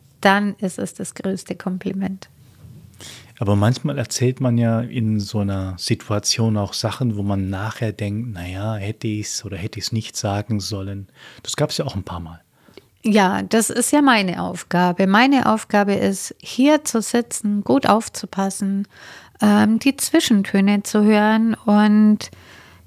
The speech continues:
Speaker 1: auch ein bisschen die Leute zu beschützen. Und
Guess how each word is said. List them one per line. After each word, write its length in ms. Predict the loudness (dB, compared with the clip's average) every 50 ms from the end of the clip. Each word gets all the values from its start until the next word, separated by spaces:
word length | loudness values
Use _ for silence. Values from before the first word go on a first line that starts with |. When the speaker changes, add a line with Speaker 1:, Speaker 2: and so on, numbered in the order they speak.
| _ _ _ 2
Speaker 1:
auch 280 | 4 4 4 4 2 2
ein 140 | 2 2 4
bisschen 560 | 2 2 0 0 -2 0 2 2 4 4 2
die 120 | 4 4
Leute 580 | 4 4 6 4 4 2 2 0 -2 -2 -2 -6
zu 180 | -6 -2 -2 0
beschützen. 960 | 0 0 0 0 2 0 0 0 -2 -6 -8 -4 -4 -4 -4 -4 -6 -8 -6 _
Und 540 | 2 2 4 4 2 0 0 0 -2 -2 -4